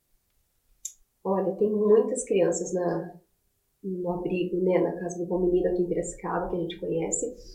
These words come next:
Existem muitas crianças lá. Eu acho que o ponto principal é que essas crianças, elas têm o direito de ter um lar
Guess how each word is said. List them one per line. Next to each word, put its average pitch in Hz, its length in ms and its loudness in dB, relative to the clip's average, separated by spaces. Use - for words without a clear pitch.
Existem 226 280 4
muitas 226 300 2
crianças 175 380 0
lá. 160 240 0
Eu 202 100 6
acho 208 320 2
que 214 640 4
o - 20 -2
ponto 226 260 8
principal - 1120 6
é 226 120 6
que 254 140 8
essas 254 260 4
crianças, - 440 8
elas 220 320 2
têm 240 180 8
o 240 40 0
direito 285 420 2
de - 120 -6
ter 214 160 4
um 208 100 2
lar 202 420 0